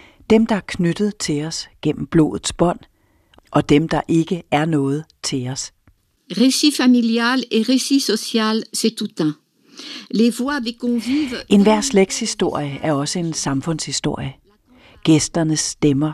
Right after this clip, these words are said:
Speaker 1: tegnede ungdommens steder op. Landet og gårdene, hvor mændene havde været kale,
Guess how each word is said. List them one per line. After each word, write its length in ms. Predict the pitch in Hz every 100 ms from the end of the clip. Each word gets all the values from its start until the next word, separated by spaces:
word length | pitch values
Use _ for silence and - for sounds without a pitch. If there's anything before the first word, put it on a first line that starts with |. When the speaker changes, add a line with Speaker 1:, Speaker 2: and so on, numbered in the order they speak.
| - -
Speaker 1:
tegnede 520 | 165 151 147 165 160
ungdommens 580 | 165 160 160 185 - 151
steder 420 | - 160 147 165
op. 340 | 165 147 160 - - - - - _ -
Landet 400 | 156 170 165 196
og 100 | 160
gårdene, 480 | 170 151 143 170 190
hvor 120 | 165
mændene 440 | 147 143 139 165 165
havde 260 | 143 139
været 240 | 135 131 -
kale, 500 | 147 139 135 151